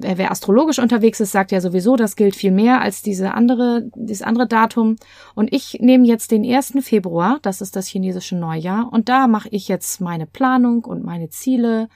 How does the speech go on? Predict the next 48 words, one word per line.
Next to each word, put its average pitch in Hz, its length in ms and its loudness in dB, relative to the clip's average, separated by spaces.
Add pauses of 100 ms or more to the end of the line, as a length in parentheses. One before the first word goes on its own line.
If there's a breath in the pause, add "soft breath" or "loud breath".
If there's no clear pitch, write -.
(500 soft breath)
und 208 280 -2
meine 185 200 0
Vorsätze, 160 760 -6
also 160 200 -6
davor, 147 480 -4
jetzt 185 300 -4
in 160 120 -8
der 151 120 -6
Zeit 160 320 -8
davor. 262 400 2 (320 loud breath)
Und 175 80 -4
dann 180 100 -2
starte 180 320 2
ich - 280 -2
einfach 214 340 0
ins 190 240 -4
neue 196 300 0
Jahr 185 340 -2
so 165 120 -8
richtig 175 360 -6
frisch - 560 -4
mit 180 100 -12
den 160 160 -6
neuen 220 300 2
Plänen 190 480 -2 (320 soft breath)
ab 190 180 -10
dem 220 140 2
ersten - 380 -4
Februar. - 600 -6 (680)
Das 226 160 -2
ist 208 100 -2
jetzt 190 220 -4
mein 151 180 -4
Plan. - 340 -12 (440 soft breath)
Und 214 200 0
das 214 120 -4
kannst 196 240 -4
du 185 60 -2
ja 160 140 -2
auch 254 100 -4
machen, 262 380 0
wenn 220 140 0
du 208 100 -2
da 196 120 -4
noch 190 160 -4
nicht 190 360 -6
weitergekommen 202 680 -4
bist. 180 220 -8